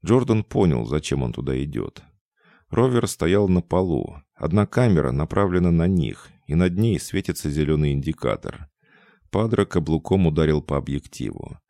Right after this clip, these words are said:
Металл и стекло посыпались на землю и раскатились по камням. Джордан всё понял, вспомнив предсмертный крик Сэндерсона.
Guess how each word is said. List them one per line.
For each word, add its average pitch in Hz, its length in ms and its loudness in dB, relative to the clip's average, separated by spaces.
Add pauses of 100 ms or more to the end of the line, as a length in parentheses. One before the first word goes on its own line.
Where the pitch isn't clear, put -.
(420)
Металл 92 540 4
и 80 40 2
стекло 113 500 0
посыпались 90 680 -2
на 82 120 2
землю 92 580 0
и 95 80 -4
раскатились 80 640 -2
по - 120 -10
камням. 58 680 -6 (600)
Джордан 123 400 2
всё 110 200 0
понял, 80 460 0
вспомнив 90 560 -2
предсмертный 82 580 -2
крик 80 220 -4
Сэндерсона. 58 920 -6